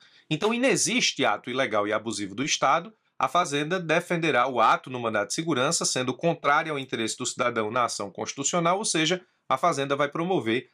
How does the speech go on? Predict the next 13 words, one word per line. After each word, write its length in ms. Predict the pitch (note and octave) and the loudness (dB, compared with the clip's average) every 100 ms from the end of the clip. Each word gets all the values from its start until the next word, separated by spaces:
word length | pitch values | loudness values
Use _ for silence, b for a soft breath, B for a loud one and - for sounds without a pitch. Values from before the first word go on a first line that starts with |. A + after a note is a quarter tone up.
| B | B
a 100 | A#2+ | 0
defesa 500 | C#3+ F3 - B2 A#2+ | 2 0 -2 -2 -2
judicial 720 | A2+ D#3 F#3+ - D3 G#2+ A2 _ _ | 0 0 0 0 2 2 0 _ _
do 240 | C3 F3 D3 | -4 2 4
ato 260 | A#2+ - | 4 0
do 80 | C#3+ | -10
poder 380 | D3+ E3 E3 - | -6 -4 -4 -4
público. 420 | G3 D3+ G2 - | -4 -2 -2 -2
Então, 240 | A2 C#3+ F3+ | -4 0 0
o 40 | |
mandado 260 | G3 E3+ - | 2 0 -2
de 60 | |
segurança 580 | C3+ A2+ G#2 A2 - D#3 | -6 -4 -2 -2 -4 -6